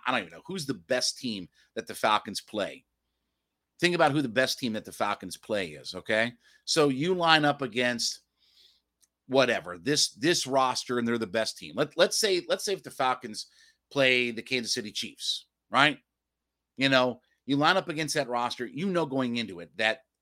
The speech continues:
they're the better roster, they're the better team than you. And they go out there and they beat you. Maybe they beat you by ten, maybe they beat you by three, maybe they beat you by seventeen. But you know going in that you're probably gonna get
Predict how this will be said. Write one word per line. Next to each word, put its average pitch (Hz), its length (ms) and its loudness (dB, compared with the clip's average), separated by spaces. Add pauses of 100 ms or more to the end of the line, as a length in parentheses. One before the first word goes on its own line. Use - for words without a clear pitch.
(120)
they're 131 200 2
the 127 80 -2
better 113 300 -2
roster, 101 400 -4
they're 101 160 -4
the 92 100 -6
better 92 200 -6
team 101 280 -10
than 78 140 -16
you. 71 100 -20 (380)
And 170 140 2
they 170 80 2
go 147 160 2
out 135 160 4
there 135 80 0
and 131 80 -2
they 131 80 -2
beat 107 320 -10
you. 110 140 -4 (320)
Maybe 120 180 -2
they 120 60 -2
beat 120 160 -6
you - 60 -12
by 107 180 -4
ten, 143 420 0
maybe 104 160 -4
they 101 60 -6
beat 95 180 -14
you - 40 -16
by 90 100 -6 (100)
three, 143 340 -2
maybe 104 180 -6
they 101 60 -6
beat 95 120 -14
you - 60 -18
by 101 60 -6
seventeen. 123 520 -2 (220)
But 143 140 -6
you 214 60 0
know 185 100 2
going 139 260 2
in 143 100 2
that 113 60 -8
you're - 220 -18
probably 110 280 -2
gonna 107 120 -6
get 104 200 -8